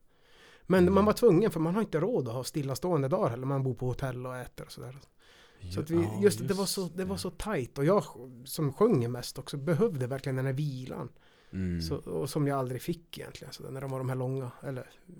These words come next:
Speaker 1: mycket gig på få
Speaker 2: Intensiva.
Speaker 1: dagar, ja.
Speaker 2: Precis. Uppträder man alltid full? Eller är man nykter, eller?
Speaker 1: Nej, nykter.
Speaker 2: Det är
Speaker 1: Alltid,
Speaker 2: nykter.
Speaker 1: ja. Nej, men alltså, nu, nu har jag, nu har jag några historier om någon gång när, när kanske jag har varit full, så, men det är väldigt dåligt,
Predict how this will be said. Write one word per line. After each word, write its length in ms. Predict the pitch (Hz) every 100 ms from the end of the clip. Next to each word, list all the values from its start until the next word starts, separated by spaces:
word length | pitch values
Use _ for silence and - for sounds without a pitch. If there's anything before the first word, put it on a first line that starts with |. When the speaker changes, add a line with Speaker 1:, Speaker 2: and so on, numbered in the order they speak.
| - -
Speaker 1:
mycket 540 | - - 170 147 120 107
gig 220 | 147 -
på 80 | 139
få 120 | 143
Speaker 2:
Intensiva. 180 | 135 127
Speaker 1:
dagar, 220 | 131 131 147
ja. 80 |
Speaker 2:
Precis. 520 | 120 95 101 92 85 - - - -
Uppträder 560 | - 147 - 151 170 156
man 320 | 123 110 110 - - _
alltid 340 | 127 104 -
full? 340 | - 151 - - - -
Eller 180 | 104 110
är 60 |
man 120 | 135 92
nykter, 380 | 87 - -
eller? 340 | 87 87 85 85
Speaker 1:
Nej, 160 | 151 147
nykter. 400 | 156 156 - - - - -
Speaker 2:
Det 60 |
är 80 | 214
Speaker 1:
Alltid, 160 | 208 156
Speaker 2:
nykter. 200 | - 135
Speaker 1:
ja. 160 | 131 -
Nej, 120 | 156
men 120 | 160
alltså, 180 | 147 160
nu, 140 | 147 175
nu 120 | 160
har 260 | 123 131
jag, 260 | 117 185 135
nu 60 | 139
har 120 | 135
jag 80 | 147
några 100 | 160
historier 380 | 131 131 131 127
om 180 | 127 131
någon 120 | 139
gång 160 | 127
när, 280 | 123 123 120 - 143 143 - - - - -
när 140 | 151 131
kanske 220 | 131 127
jag 180 | 127 151
har 120 | 143
varit 180 | - 127
full, 220 | 127 127
så, 120 | 127
men 120 | 127
det 80 | 135
är 160 | 127 - - - - _ _ _ _ -
väldigt 680 | 131 123 120 120 - -
dåligt, 500 | - 135 123 131 -